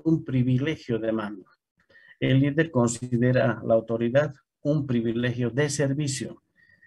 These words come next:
Entonces, el líder es jefe para servir.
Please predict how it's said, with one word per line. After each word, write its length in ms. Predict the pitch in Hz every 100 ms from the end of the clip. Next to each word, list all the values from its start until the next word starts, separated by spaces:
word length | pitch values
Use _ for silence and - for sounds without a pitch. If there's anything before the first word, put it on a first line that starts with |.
| _
Entonces, 320 | 120 147 139
el 100 | 143
líder 460 | 147 147 180 196 - _
es 220 | 139 131
jefe 240 | 143 139
para 260 | - 117 113
servir. 420 | - 120 120 113